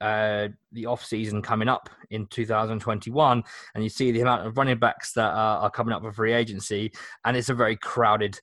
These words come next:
at the moment, as things stand, it's gonna be a very crowded free agency for running backs. So Marlon Mack is gonna be stuck, uh, between a rock and a hard place,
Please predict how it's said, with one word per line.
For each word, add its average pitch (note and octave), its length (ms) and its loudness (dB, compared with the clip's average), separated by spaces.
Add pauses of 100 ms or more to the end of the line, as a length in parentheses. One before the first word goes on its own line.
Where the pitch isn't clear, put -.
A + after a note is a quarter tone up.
(340)
at C#3 160 2
the B2 80 0
moment, A#2 340 2
as A2+ 180 -2
things G#2+ 180 -4
stand, G#2+ 220 0
it's G#2 60 -4
gonna B2 140 -6
be A2+ 60 0
a - 20 -4
very A2 220 -2
crowded A2 360 2
free A2+ 200 -2
agency G2+ 340 -4
for G2+ 80 -14
running B2+ 220 2
backs. - 320 -2
So A2 100 2
Marlon A#2+ 280 4
Mack A#2+ 280 2
is G#2+ 80 -4
gonna G#2+ 160 0
be G#2+ 140 -4
stuck, - 440 2 (480)
uh, G#2 200 2
between A2 260 0
a A#2 60 0
rock A#2+ 180 4
and A2 80 0
a A2 40 0
hard B2+ 240 4
place, G2 360 -2